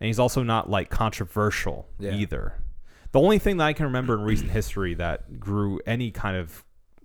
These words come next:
Speaker 1: headlines or controversy was this entire conversation about his kid.
Speaker 2: Yeah,
Speaker 1: You
Speaker 2: that
Speaker 1: know?
Speaker 2: gorilla, yeah, yeah. And I mean, you know, he goes back and forth with, uh, Donald Trump's kids from time to time.
Speaker 1: Yeah.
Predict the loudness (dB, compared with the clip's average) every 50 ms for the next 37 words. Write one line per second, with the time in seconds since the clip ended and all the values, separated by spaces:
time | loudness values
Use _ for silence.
0 | -18 -16 -12 -8 -4 -4 -4 -2 -2 -2 -2 -2 -4 -4 -2 -2 -2 -2 -2 -4
1 | -4 -4 -4 -4 -4 -2 -2 -4 -4 -4 -4 -4 -4 -4 -2 0 0 0 0 -2
2 | -2 -6 -4 -4 -4 -4 -4 -6 -8 -6 -4 -2 -4 -4 -6 -10 -20 -20 -20 _
3 | -4 -4 -4 -2 0 0 2 2 0 -2 -6 -10 -14 -14 -8 -4 -2 -2 -2 -4
4 | -8 -12 -8 -6 -4 -2 -2 -2 -2 -4 -6 -8 -10 -10 -10 -10 -10 -10 -12 -14
5 | -16 -20 _ _ -20 -20 -20 -18 -16 -14 -14 -14 -14 -12 -10 -10 -10 -10 -12 -18
6 | -20 -20 -16 -8 -4 0 0 0 0 0 -2 -2 -2 -2 -2 -2 -2 -2 -2 -2
7 | -2 -2 0 0 -2 -2 -2 -4 -8 -10 -8 -6 -6 -6 -6 -6 -6 -8 -8 -6
8 | -8 -8 -8 -10 -10 -8 -8 -6 -6 -8 -8 -6 -4 -4 -4 -4 -4 -6 -6 -4
9 | -2 0 0 0 -2 -4 -8 -10 -10 -10 -8 -8 -8 -10 -10 -16 -16 -12 -10 -8
10 | -6 -6 -6 -6 -6 -6 -6 -4 -2 -2 -2 -4 -6 -10 -12 -4 0 2 2 2
11 | 2 -2